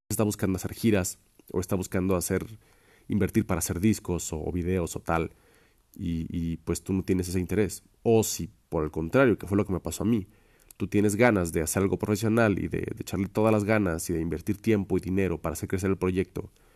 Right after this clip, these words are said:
y la gente llega tarde y no le interesa, y, y, y,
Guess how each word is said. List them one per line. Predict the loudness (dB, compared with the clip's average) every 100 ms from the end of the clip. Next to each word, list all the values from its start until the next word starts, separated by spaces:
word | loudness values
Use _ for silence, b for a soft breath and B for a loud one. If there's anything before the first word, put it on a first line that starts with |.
| b b b b
y | -6 -2 -2
la | -2
gente | -2 0 0
llega | 2 2
tarde | 2 0 2 2
y | 0
no | 2
le | 0
interesa, | 0 2 2 2 0 -2 -6 _ _ _ _ -6
y, | -2 -2 -2 -2 -4
y, | -6 -6 -6
y, | -6 -6